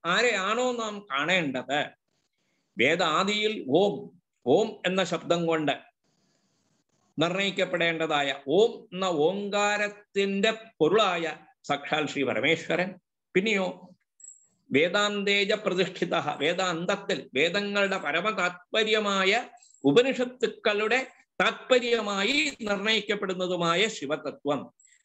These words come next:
തസ്യ പ്രകൃതിലീനസ്യ യഃ പരഃ സ മഹേശ്വരഃ, പ്രകൃതിക്കും അതീതനായിട്ടുള്ളതായ ആ സാക്ഷാൽ മഹേശ്വരൻ. യ ഈശ്വരഃ വേദാദൗ സ്വരപ്രോക്തഃ, വേദാദൗ വിദ്യമാനസ്വരഃ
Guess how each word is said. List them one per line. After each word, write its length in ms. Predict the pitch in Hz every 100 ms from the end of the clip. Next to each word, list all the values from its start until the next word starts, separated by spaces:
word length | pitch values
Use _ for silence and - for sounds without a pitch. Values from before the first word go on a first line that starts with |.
| _ _ -
തസ്യ 260 | 165 247
പ്രകൃതിലീനസ്യ 1200 | 240 - - 202 220 214 185 170 170 143 - - 139 139 139 - _ -
യഃ 160 | 214 - -
പരഃ 300 | 156 156 185 -
സ 120 | - 165
മഹേശ്വരഃ, 1000 | 156 113 143 143 - - 127 135 160 117 131 131 131 131 _ _ _ _ _ _ _ -
പ്രകൃതിക്കും 600 | 143 170 190 - 202 220 208 - _ _ _
അതീതനായിട്ടുള്ളതായ 1200 | 151 208 214 196 185 175 165 156 156 147 139 139 160 180 - -
ആ 60 | 135
സാക്ഷാൽ 520 | 135 135 - - 139 143
മഹേശ്വരൻ. 680 | 123 151 147 - 127 123 110 -
യ 40 | 208 175
ഈശ്വരഃ 500 | 202 196 208 202 190 220 - - - _ -
വേദാദൗ 540 | 156 190 208 196 208
സ്വരപ്രോക്തഃ, 920 | 220 - 175 214 - 214 202 - 196 175 185 147 -
വേദാദൗ 540 | - 175 185 185 180 175
വിദ്യമാനസ്വരഃ 960 | 151 135 190 180 175 170 175 160 156